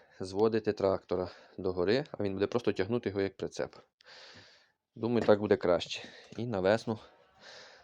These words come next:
попробуємо, що воно дасть. Значить, колесо розув.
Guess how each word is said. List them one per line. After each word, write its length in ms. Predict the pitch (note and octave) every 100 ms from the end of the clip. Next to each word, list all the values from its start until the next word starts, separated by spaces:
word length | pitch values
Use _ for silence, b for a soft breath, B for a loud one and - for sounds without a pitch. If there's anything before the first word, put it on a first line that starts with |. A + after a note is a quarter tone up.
| B B _ _
попробуємо, 680 | - F#2+ F2+ F#2 F#2 F#2+ F#2 B B B B B -
що 220 | - F2+
воно 240 | F#2 F2+
дасть. 460 | F2 E2 D#2+ - - B B B B B _ _ _ _ _ B2
Значить, 420 | A#2+ A#2 A#2 -
колесо 440 | C#3 C#3 C3 A2+
розув. 460 | A#2 A#2 B2+ F#3